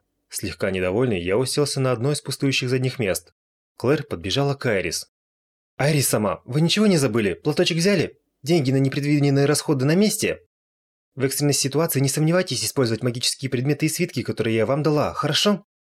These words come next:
И, пожалуйста, не плачьте, если вам будет одиноко». «Клэр, я уже не ребенок, со мной все будет хорошо. Я никуда не смогу уехать, если ты меня не отпустишь».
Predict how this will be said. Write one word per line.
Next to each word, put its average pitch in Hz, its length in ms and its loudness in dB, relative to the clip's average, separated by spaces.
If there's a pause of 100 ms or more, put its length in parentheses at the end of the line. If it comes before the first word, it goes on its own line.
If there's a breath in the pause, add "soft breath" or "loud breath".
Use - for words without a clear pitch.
(120)
И, 175 80 -4
пожалуйста, 165 460 2
не 170 80 4
плачьте, 190 340 0
если 135 140 0
вам 135 100 2
будет 123 240 0
одиноко». 117 560 0 (680)
«Клэр, 196 420 0
я 190 180 0
уже 220 140 2
не 220 120 4
ребенок, 156 420 0
со 190 100 -2
мной 233 140 2
все - 140 -2
будет 175 200 0
хорошо. 180 540 0 (420)
Я 147 160 -2
никуда 185 340 2
не 196 80 2
смогу 175 320 0
уехать, 208 340 0
если 147 180 -2
ты 156 120 -2
меня 160 140 4
не 160 100 4
отпустишь». 160 680 -2